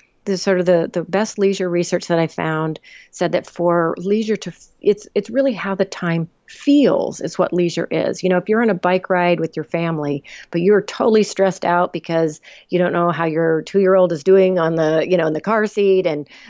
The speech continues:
"Oh my God, did you pack enough for lunch? And did you organize that carpool?" If you've kinda got that ticker tape going, uh, of stuff you gotta do in your head, it's not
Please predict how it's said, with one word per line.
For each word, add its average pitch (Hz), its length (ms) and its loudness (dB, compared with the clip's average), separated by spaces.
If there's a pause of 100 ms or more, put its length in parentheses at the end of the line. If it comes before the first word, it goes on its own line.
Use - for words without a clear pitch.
"Oh 180 60 -4
my 180 120 0
God, 180 200 -2
did 175 100 -6
you 175 80 -8
pack 170 240 -10
enough 165 220 -12
for 180 100 -8
lunch? 233 460 -2
And 170 260 -6 (380)
did 170 160 -4
you 170 160 -2
organize 165 440 0
that - 120 -6
carpool?" 247 380 0
If 175 100 -4
you've 185 100 -2
kinda 190 220 -4
got 175 220 -4
that - 260 -4
ticker 240 320 -8
tape - 400 -8
going, 165 360 0
uh, 160 300 -2
of 147 140 -6
stuff - 420 -6
you 175 140 -4
gotta 165 180 0
do 170 240 -6
in 160 80 -4
your 151 140 -6
head, 165 480 -4 (480)
it's 220 260 -2
not 226 380 0